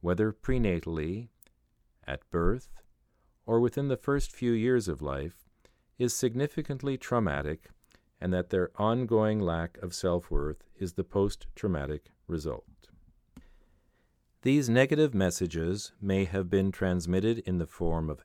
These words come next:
actions, words, attitudes, or even biochemically in the case of prenatal trauma, a type of trauma that is very common.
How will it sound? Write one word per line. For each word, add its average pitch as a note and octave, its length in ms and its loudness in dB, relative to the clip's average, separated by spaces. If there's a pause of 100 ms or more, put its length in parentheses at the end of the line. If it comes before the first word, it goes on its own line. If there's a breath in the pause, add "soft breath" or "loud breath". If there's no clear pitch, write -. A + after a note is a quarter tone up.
actions, C#3 720 -8 (640)
words, F#2 680 0 (520)
attitudes, B2+ 840 -2 (340)
or B2 180 0
even E3 340 0
biochemically G2+ 1120 0
in F2+ 120 -2
the F2 80 0
case G2 400 -2
of F#2 240 -6
prenatal G#2 480 0
trauma, E2 540 -4 (500)
a F2 40 -12
type G2+ 440 -2
of A2+ 160 -10
trauma E2 420 -4
that D#2+ 140 -6
is D#2 180 -6
very D#2+ 420 -4
common. C#2+ 540 -6